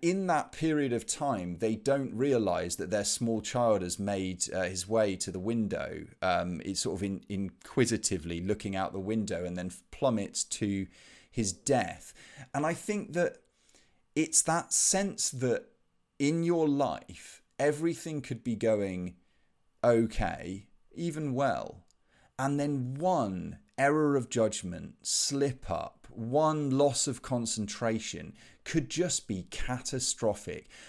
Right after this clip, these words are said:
I don't know about you, man. Have you ever had those dreams where in your dream you've done something that's sort of irreversibly bad? Like, just awful. And you, in the dream, you have this very, uh, very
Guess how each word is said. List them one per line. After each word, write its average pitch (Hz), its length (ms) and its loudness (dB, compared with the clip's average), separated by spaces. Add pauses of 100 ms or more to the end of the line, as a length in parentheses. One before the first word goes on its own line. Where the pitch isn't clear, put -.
(160)
I 185 80 0
don't 240 140 4
know 247 140 4
about 180 240 4
you, 175 120 2
man. 95 180 2
Have 110 120 -4
you 226 140 0
ever 277 160 4
had 185 260 0
those 135 220 2
dreams - 680 -4
where 120 320 4
in 147 220 4
your 143 220 4
dream 135 640 -4 (360)
you've 120 320 0
done 156 280 6
something 87 560 0
that's - 180 -2
sort 107 320 0
of - 80 -14 (140)
irreversibly 117 1120 2
bad? 82 580 -2 (260)
Like, 123 220 4
just 151 220 2
awful. 160 580 2 (240)
And 147 180 4
you, 170 300 2
in 202 200 2
the 208 80 2
dream, 196 260 0
you 117 100 2
have 113 140 -4
this 117 120 -2
very, 156 580 2 (640)
uh, 113 500 2
very 147 380 0